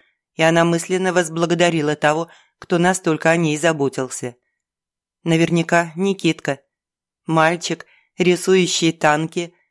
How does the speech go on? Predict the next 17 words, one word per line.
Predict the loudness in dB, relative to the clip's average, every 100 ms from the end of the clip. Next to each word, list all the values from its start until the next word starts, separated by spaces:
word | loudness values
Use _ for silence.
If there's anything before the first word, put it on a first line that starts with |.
| _
и | -8
способный | -4 -2 0 -2 0 0
увести | 0 -2 -4 -4 -2 2
на | 2
край | 2 0 0
света | -2 -2 -2 -2 -6 -10 _ _ _
по | 0
одному | 0 0 0 0
единственному | 0 0 0 -2 -2 -2 0 -2
звонку. | -2 -2 -2 -4 -8 -10 _ _ _ _ _ _ _
Мальчик. | -2 0 -2 -6 -12 -14 _ _ _ _ _ -6
Да | 0 0
нет, | 0 -4 -8 _ _ _ _ -4
не | 0
мальчик. | 2 2 0 -4 -10 -12 _ _ _ _ _ _ _
Настоящий | -2 -2 0 0 0 -2 -2
мужчина, | 0 0 0 -2 -2 -4